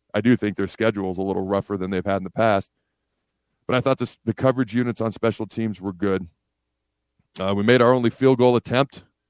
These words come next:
That hasn't always been something we can just take for granted around here, so I'll take that for a start. I think it was only, like, a thirty-yard attempt, twenty-seven, something like that. Okay, then you look at the defense. I thought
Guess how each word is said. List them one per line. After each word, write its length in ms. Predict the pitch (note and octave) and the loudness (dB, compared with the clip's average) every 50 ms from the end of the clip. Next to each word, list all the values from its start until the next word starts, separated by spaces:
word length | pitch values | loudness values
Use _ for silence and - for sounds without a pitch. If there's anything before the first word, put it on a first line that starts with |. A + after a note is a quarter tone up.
| _ _ _ _ _ - | _ _ _ _ _ -6
That 140 | G#2 G#2+ G#2 | -6 -4 -2
hasn't 300 | C3 B2+ A#2+ A2 A#2+ A#2 | -2 -2 -2 0 0 0
always 240 | A#2 A#2 A#2+ G#2+ F2+ | 2 2 2 0 -2
been 120 | A#2 G2+ | -6 -8
something 340 | - - B2 A2 F#2 A2+ G#2+ | -4 -4 -4 -4 -4 -4 -2
we 120 | A2 A2 | -2 -2
can 120 | - A#2 G2+ | -2 -2 -4
just 200 | G#2 G#2 - - | -4 -4 -4 -2
take 200 | - A2 G2+ - | -4 -4 -4 -4
for 100 | A#2 G2+ | -6 -6
granted 360 | F2 G#2+ G#2+ A2 G#2+ G#2+ G#2 | -4 -4 -4 -2 -2 -2 -2
around 320 | G2+ G#2 G#2 G#2 G#2+ G2+ | -2 -2 -2 -2 -2 -2
here, 200 | G2 G#2+ A#2+ B2 | -2 0 0 0
so 120 | - - G2+ | 0 0 -2
I'll 80 | G2 | -2
take 280 | - - A2+ A2 F#2 - | -2 -2 -4 -4 -2 -2
that 200 | G#2+ A2 A2+ - | -2 -2 -2 -2
for 120 | - G2 F#2+ | -4 -6 -6
a 40 | |
start. 320 | - - - A2 A#2 A#2+ G#2 | -6 -4 -4 -2 -2 0 -2
I 60 | G2+ | -4
think 140 | - G2+ G2+ | -4 -4 -6
it 40 | G2 | -4
was 100 | F2 F#2+ | -4 -4
only, 160 | F#2+ F#2 F#2 | -4 -4 -4
like, 180 | F#2+ F#2 E2+ _ _ _ _ _ _ _ _ _ - | -4 -6 -6 _ _ _ _ _ _ _ _ _ -20
a 40 | - | -10
thirty-yard 420 | - - A2 G#2 G2+ G2 G2 G2 G2+ | -4 -2 0 0 2 2 2 2 0
attempt, 320 | - - G#2+ G#2 G2 - | -2 -2 -4 -4 -4 -6
twenty-seven, 480 | - G2+ G2 F2+ - - G#2 G2 G2 - | -8 -6 -6 -6 -4 -2 -2 -2 -2 -4
something 220 | - A2 E2+ G2 | -6 -6 -4 -4
like 180 | F#2+ F#2+ - - | -6 -6 -4 -4
that. 260 | G2+ G#2+ G#2+ G#2+ - _ _ _ _ _ _ _ _ _ _ _ _ _ _ _ _ _ _ - | -2 -2 -2 -2 -4 _ _ _ _ _ _ _ _ _ _ _ _ _ _ _ _ _ _ -6
Okay, 200 | A#2+ - A#2+ A2+ | -2 0 2 2
then 80 | A#2+ C3 | 2 2
you 80 | D3+ | 2
look 120 | F3 E3+ E3 | 2 4 4
at 80 | D3 | 4
the 80 | B2+ A2 | 4 4
defense. 600 | F#2 A2+ G#2 F#2+ - - - - - - - - _ _ _ _ _ _ _ _ _ - | 2 2 0 0 -2 -6 -10 -10 -12 -18 -20 -20 _ _ _ _ _ _ _ _ _ -4
I 140 | A2+ A#2+ A#2 | -2 -2 -2
thought 480 | - - - C3+ C3+ C3 B2+ B2 A#2 | -2 -2 2 4 4 4 4 2 0